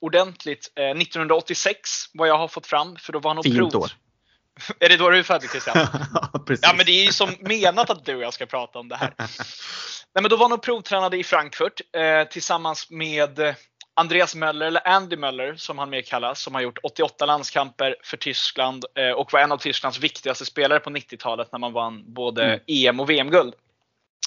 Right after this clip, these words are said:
Speaker 1: Och Klopp har ju själv sagt det i efterhand under de här provträningarna när han såg Möller spela, att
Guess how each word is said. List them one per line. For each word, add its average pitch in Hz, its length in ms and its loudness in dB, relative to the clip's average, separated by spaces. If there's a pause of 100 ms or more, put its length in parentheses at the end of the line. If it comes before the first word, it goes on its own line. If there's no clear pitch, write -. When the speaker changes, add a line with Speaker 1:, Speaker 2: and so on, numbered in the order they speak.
(100)
Speaker 1:
Och 165 180 2 (160)
Klopp 170 260 0
har 185 60 4
ju 170 60 2
själv 156 380 2
sagt - 360 -2
det 143 200 -2 (540)
i 185 60 -4
efterhand 185 580 0
under 208 320 -6
de 156 80 -10
här 143 100 -4
provträningarna 165 720 -4
när 135 60 0
han 143 180 -8
såg 180 340 -6
Möller 120 280 0
spela, 135 400 0
att - 220 -6